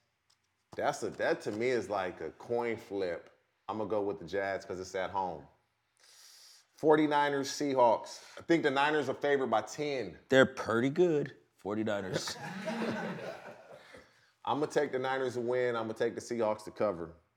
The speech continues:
Speaker 1: Vikings, Giants.
Speaker 2: I'm going with old Ken Folk Kurt. He gonna snap out of it, have his chains on.
Speaker 1: I'm gonna roll with the Giants in this one. The
Speaker 2: Okay.
Speaker 1: Giants, I believe, will win this game. Um,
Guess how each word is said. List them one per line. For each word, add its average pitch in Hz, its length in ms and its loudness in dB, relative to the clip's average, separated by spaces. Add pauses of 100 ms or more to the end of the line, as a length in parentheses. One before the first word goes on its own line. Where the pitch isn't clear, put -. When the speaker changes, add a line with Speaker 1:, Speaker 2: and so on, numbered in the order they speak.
(140)
Speaker 1:
Vikings, 113 720 0
Giants. 107 800 -4
Speaker 2:
I'm 139 180 -4
going 110 200 4
with 87 100 0
old 82 360 4
Ken 123 340 2
Folk 110 460 -2
Kurt. - 420 -4
He 110 180 -4
gonna 85 260 -6
snap - 840 -2
out 104 220 2
of 95 140 -2
it, 95 200 -4 (440)
have 113 220 2
his 110 160 -4
chains 107 460 -2
on. 101 420 -2 (1000)
Speaker 1:
I'm 95 100 -6
gonna 160 140 -2
roll 170 340 2
with 175 160 -2
the 156 60 -8
Giants 160 460 -6
in 107 80 -6
this 98 220 -10
one. 82 160 -12
The 82 80 -6
Speaker 2:
Okay. 87 160 -2
Speaker 1:
Giants, 135 320 -4
I 120 100 2
believe, 123 440 0
will 107 140 -2
win 113 260 -2
this 113 160 -4
game. 104 540 -6
Um, 90 580 -6